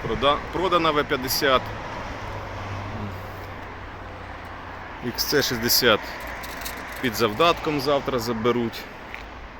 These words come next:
Ну, є що вибрати.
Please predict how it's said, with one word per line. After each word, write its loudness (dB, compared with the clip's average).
Ну, 2
є 4
що -4
вибрати. -6